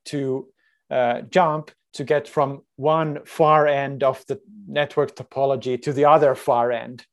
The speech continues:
of the top-, uh, topology, right? Uh, so these can be researched in, uh, in the s-, in the space of different kind of graphs, which in our case is regular, uh, regular random graphs.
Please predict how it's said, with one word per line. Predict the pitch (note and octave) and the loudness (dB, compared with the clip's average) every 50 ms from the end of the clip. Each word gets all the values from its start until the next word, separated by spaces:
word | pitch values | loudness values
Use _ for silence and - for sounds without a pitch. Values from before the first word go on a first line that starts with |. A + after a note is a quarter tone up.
| - | -6
of | - C3 A#2+ - | -4 -4 -4 -2
the | - C3 | -6 -8
top-, | - - C3 B2+ - - _ _ _ - | -8 -6 -8 -8 -8 -10 _ _ _ -12
uh, | D3 C3+ - - | -12 -12 -12 -10
topology, | - C3+ C3 - - _ _ - - - - - C3+ - | -8 -8 -8 -8 -12 _ _ -20 -18 -12 -12 -12 -10 -4
right? | - B2+ B2 C3+ - - _ _ - _ _ _ _ - | -2 -2 -2 -2 -4 -8 _ _ -20 _ _ _ _ -2
Uh, | C#3 C#3 C3+ C3+ C3+ | 2 2 2 2 0
so | - - D#3 D3+ D3 D3+ D3 - _ - | 0 2 2 4 2 2 -2 -8 _ -12
these | C3 B2 F3 G3 F#3 - | -4 -2 0 0 0 -2
can | - - G3+ F3+ | -4 -6 -4 -2
be | E3+ F3 E3 | -2 -2 0
researched | D#3 E3+ G3 F#3+ - - D#3 D3+ D#3+ D#3 - - - - _ _ _ _ _ _ _ _ - | 0 -2 -2 -4 -4 -2 -2 -2 -2 -2 -4 -14 -18 -20 _ _ _ _ _ _ _ _ -6
in, | D#3 C#3+ C#3+ C#3+ C#3 D3 D3 - _ - - A2+ G#2 - _ - | -4 -4 -4 -4 -8 -10 -10 -14 _ -16 -16 -16 -16 -14 _ -4
uh, | D3+ | -2
in | C#3+ C#3 C#3 C#3 - - D#3+ D3 C3+ C3+ C3 | 0 0 0 0 -2 -4 -6 -8 -8 -6 -6
the | C3 | -6
s-, | C#3 - - - - _ - - | -8 -8 -10 -16 -18 _ -20 -14
in | G3+ D#3+ D3+ D#3 C#3+ C3+ | -12 -12 -10 -10 -10 -8
the | A#2 C3+ | -8 -8
space | - - - - D3+ C3+ C#3 C#3 C3+ - - | -8 -8 -2 0 2 2 2 2 0 0 0
of | - C#3+ C3+ - - | 2 2 2 2 -4
different | - C#3+ C3+ - C#3+ C3 B2 - | -10 -10 -8 -8 -10 -10 -8 -6
kind | C#3 C3 | -6 -6
of | B2 A#2+ | -6 -4
graphs, | - D#3+ F3 F#3 F#3 F3+ F3 - - - - | 0 2 2 4 4 2 -2 -4 -8 -16 -12
which | F3+ D3+ C#3 C#3 - - | -6 -4 -4 -4 -4 -4
in | C3+ C3+ | -4 -2
our | C#3 C#3 C#3+ | -2 -2 -4
case | - - C#3+ C#3 C3+ C#3 C3+ C3 - | -6 -6 -4 -2 -2 -2 -2 -4 -6
is | A#2+ D3+ C3+ B2+ A#2+ - C3 | -4 -2 -2 -2 -2 -2 0
regular, | D3 D#3 D3+ D#3 E3+ D#3+ D#3+ D#3 D#3 D#3 - _ _ - | 2 2 2 2 0 0 0 0 -2 -4 -8 _ _ -6
uh, | D3 C3+ C3 C3 C3+ - | -4 -2 -2 -2 -4 -6
regular | - - D#3+ D#3+ D3+ D#3 D3+ C#3+ C#3 | -4 0 0 2 2 2 0 0 0
random | C3 C#3+ C#3 C#3+ C3+ C3 B2+ A#2+ | -2 -4 -4 -4 -6 -8 -8 -4
graphs. | - C#3 C#3+ E3 A3 G#3+ - - _ | -2 -2 -2 -2 -2 -6 -10 -18 _